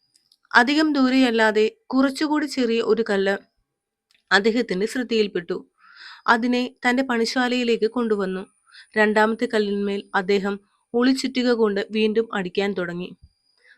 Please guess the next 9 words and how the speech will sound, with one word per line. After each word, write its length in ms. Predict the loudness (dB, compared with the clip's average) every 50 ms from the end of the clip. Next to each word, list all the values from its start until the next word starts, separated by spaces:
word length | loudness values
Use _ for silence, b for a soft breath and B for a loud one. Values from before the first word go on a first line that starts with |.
| b b
ആ 120 | 4 4 4
കല്ലിനും 460 | 4 4 2 2 2 2 2 2 2
വേദനിച്ചു. 520 | 2 2 0 0 -4 -6 -6 -6 -6 -8 -8 -10 _ _ _ _ _ -8 -8
പക്ഷേ 260 | -4 -4 -2 0 0 -2 -2 -2
ആദ്യത്തെ 400 | 0 0 0 0 0 -2 -2 -2 0
കല്ലിനെ 360 | 0 0 0 0 -2 -4 -4
പോലെ 260 | 0 2 2 2 2 2 0
അത് 200 | -2 -2 0 -2
നിലവിളിച്ചില്ല. 600 | -2 0 0 0 2 2 0 0 -2 -8 -8 -8